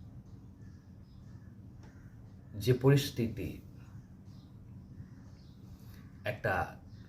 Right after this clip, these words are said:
ঠান্ডা ঠান্ডা আবহাওয়া দেখা দিয়েছে। গতকাল পর্যন্ত যে ভ্যাপসা গরম ছিল তা কেটে গেছে। মরশুমের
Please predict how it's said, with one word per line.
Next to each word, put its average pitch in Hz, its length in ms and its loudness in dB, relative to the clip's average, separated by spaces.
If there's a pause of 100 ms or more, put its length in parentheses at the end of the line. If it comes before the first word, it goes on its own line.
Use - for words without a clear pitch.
ঠান্ডা 127 300 12
ঠান্ডা 117 300 10
আবহাওয়া 101 680 6 (300)
দেখা 95 240 0
দিয়েছে। 87 520 -2 (1800)
গতকাল 127 600 10
পর্যন্ত 127 720 10 (240)
যে 107 100 0
ভ্যাপসা 110 460 4
গরম 104 380 4
ছিল 104 460 2 (800)
তা 98 120 2
কেটে 98 360 0
গেছে। 85 380 0 (2000)
মরশুমের 127 680 8